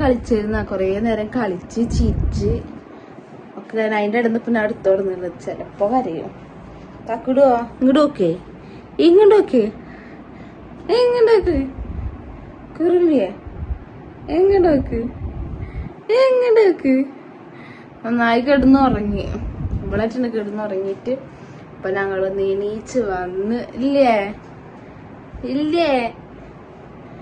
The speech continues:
എല്ലാവരോടും നമ്മളെ വീഡിയോ ഒക്കെ ഒന്ന് ലൈക്ക് ചെയ്യാനും ഷെയർ ചെയ്യാനൊക്കെ ഒന്ന് പറഞ്ഞു നോക്കിയേ.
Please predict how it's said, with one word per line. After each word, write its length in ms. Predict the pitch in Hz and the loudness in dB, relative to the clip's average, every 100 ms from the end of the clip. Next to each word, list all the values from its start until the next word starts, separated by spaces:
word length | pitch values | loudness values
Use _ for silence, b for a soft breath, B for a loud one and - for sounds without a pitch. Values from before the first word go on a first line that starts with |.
| - - - | -18 -18 -8
എല്ലാവരോടും 720 | 214 214 214 226 233 247 254 277 | -4 -2 2 4 6 6 6 2
നമ്മളെ 220 | 240 226 226 | 0 0 -2
വീഡിയോ 260 | 220 190 196 | -4 -4 -6
ഒക്കെ 100 | 196 | -4
ഒന്ന് 160 | 202 202 190 | -6 -4 -4
ലൈക്ക് 320 | 175 160 165 - | -4 -6 -12 -10
ചെയ്യാനും 460 | 196 190 190 214 226 | -8 -6 -6 -6 -6
ഷെയർ 280 | 226 196 180 | -6 -6 -4
ചെയ്യാനൊക്കെ 320 | 185 190 190 202 | -6 -6 -6 -6
ഒന്ന് 100 | 196 | -4
പറഞ്ഞു 380 | 214 220 214 226 | -2 -2 -2 -2
നോക്കിയേ. 340 | 233 233 233 | -2 -4 -6